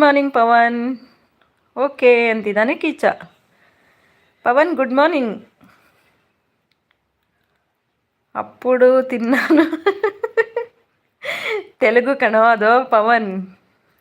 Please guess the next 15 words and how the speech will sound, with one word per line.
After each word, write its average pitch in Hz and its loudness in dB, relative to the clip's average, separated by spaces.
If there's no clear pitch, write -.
ತೆಲುಗು, 254 -2
ತೆಲುಗು 247 2
ಅದು. 208 -2
ಕೇಳಿಸ್ತಾ 240 0
ಇಲ್ಲ. 220 -6
ಇವನಿಗೇನೋ 208 -2
ಆಗಿದೆ 220 0
ನಮ್ಮ 196 -2
ಕಿಚ್ಚಾಗೆ, 214 -2
ವಾಯ್ಸ್ 208 0
ಕೇಳಿಸ್ತಾ 233 2
ಇಲ್ವಂತೆ. 202 0
ಇವನಿಗೆ 202 -4
ಏನ್ 254 -4
ಮಾಡೋದು? 202 0